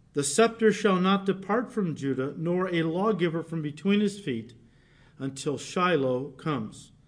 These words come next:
And to him shall be the obedience of the people."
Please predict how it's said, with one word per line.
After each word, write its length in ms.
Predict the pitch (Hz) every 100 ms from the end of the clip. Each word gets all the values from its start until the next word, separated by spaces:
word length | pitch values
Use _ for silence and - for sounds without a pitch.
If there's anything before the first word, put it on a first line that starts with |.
| _ _ _ -
And 160 | 131 135
to 100 | 135
him 280 | 170 208
shall 340 | 214 - 220 202
be 240 | 143 147
the 180 | 143 151
obedience 760 | 151 135 190 190 131 131 131 -
of 460 | 151 131 123 117 - - _ _ _ -
the 100 | 127
people." 520 | - 160 160 156